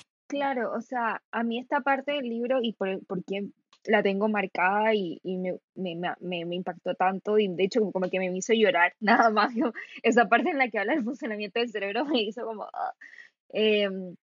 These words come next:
es que, eh, lo que pasa con esa parte es que te hace pensar si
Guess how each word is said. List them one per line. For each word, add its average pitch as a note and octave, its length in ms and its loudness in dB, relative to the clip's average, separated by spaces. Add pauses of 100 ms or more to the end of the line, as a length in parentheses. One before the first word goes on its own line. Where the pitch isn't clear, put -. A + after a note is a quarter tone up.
(580)
es G#3+ 320 4
que, B3+ 400 -4 (120)
eh, F#3+ 440 -4
lo G3+ 180 0
que G3+ 100 0
pasa G3+ 360 0
con A3+ 340 -4
esa A3 280 -2
parte A3+ 380 -2
es A3+ 100 -10
que A3+ 120 -4
te G#3+ 100 -2
hace G#3+ 180 -4
pensar G#3+ 520 -4 (420)
si G#3+ 280 -2